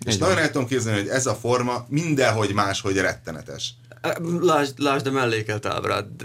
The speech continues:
Speaker 3: Ö, viszont azt hozzá kell tenni, valószínűleg a műszaki tartalma, meg a minősége az, az olyan lesz, a, a, ahogy kell.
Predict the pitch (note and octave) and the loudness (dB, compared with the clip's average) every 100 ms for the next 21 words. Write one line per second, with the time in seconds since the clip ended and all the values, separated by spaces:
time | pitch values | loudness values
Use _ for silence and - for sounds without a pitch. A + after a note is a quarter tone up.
0 | - - C3 C3 C3 C#3 C#3+ C3+ - D3 | -2 0 0 0 -2 -2 -2 -2 0 0
1 | B2+ B2 B2 A2+ A#2+ A#2+ A#2 B2 A#2+ A2+ | 2 0 -2 -2 0 0 0 0 0 -2
2 | A#2 - A#2 A#2 A#2 A#2 A#2 A#2 A#2 A2+ | -2 -2 -4 0 0 2 0 2 0 0
3 | A2 A#2 A2+ A2 - A2 G#2+ G#2 A#2 A2 | 0 0 0 0 0 0 0 0 0 -2
4 | - G#2 - B2+ A2+ G#2+ A2 - - - | -4 -6 -2 0 2 0 -2 -6 -4 -6
5 | - - F#2 A2+ G#2+ G#2+ - B2+ F#2+ A#2+ | -4 -4 -4 -2 -2 -2 0 0 2 -2